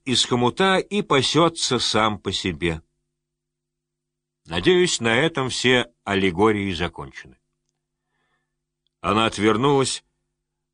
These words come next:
толкнула дверь, ведущую в её комнату, обронив на прощание: "Да пока не забыла, там тебе письмо пришло от братца,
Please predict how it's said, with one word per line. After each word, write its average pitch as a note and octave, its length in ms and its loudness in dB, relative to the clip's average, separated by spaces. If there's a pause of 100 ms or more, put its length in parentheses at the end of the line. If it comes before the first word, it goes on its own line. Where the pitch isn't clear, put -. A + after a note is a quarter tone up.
толкнула C#3+ 540 4
дверь, A2+ 460 2 (400)
ведущую A2 640 0
в G#2 80 0
её G#2+ 160 2
комнату, G2+ 680 0 (120)
обронив G2 540 -2
на F#2+ 80 -2
прощание: F#2 720 -2 (760)
"Да G2 160 -2
пока A2 280 0
не A2 100 -2
забыла, A2 540 0 (800)
там A2 220 -2
тебе G#2+ 260 -2
письмо A2+ 440 -2
пришло A#2+ 380 -2
от G#2+ 120 0
братца, A2 640 0